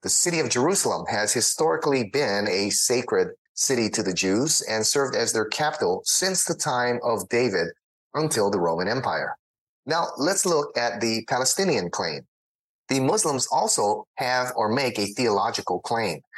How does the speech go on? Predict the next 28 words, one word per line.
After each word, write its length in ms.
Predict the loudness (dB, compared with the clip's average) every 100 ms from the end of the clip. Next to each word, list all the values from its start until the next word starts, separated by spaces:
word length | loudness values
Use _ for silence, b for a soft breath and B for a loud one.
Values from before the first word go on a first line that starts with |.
| B _ -6
They 160 | -2 0
also 400 | 0 2 2 2
appeal 400 | 0 0 2 2 0
to 120 | -2 0
Abraham. 540 | 0 0 -4 -4 -6 -8 _ B _ _
The 100 | -4
Arabs 340 | -2 -2 -2
claim 220 | 0 0 0
to 60 |
be 140 | 0 0
the 140 | 0
descendants 760 | 0 0 0 0 -2 -2 -2 -2
of 120 | -4
Abraham's 600 | -2 -2 0 0 -2 -4 0
oldest 440 | 0 2 2 0
son, 360 | 0 -2 -4 -8 _ _ -4
Ishmael, 720 | -2 0 0 -2 -2 -4 -8 _ B -6
and 160 | -2
they 120 | 0
believe 300 | 2 2 0
the 80 | 0
land 600 | 0 2 0 -2 -2 -6 -12 _ _
promise 360 | -4 -2 0 -2
goes 440 | 0 2 2 2
to 100 | 0
the 160 | 0 0
descendants 560 | 0 0 0 0 0 -2
of 140 | -2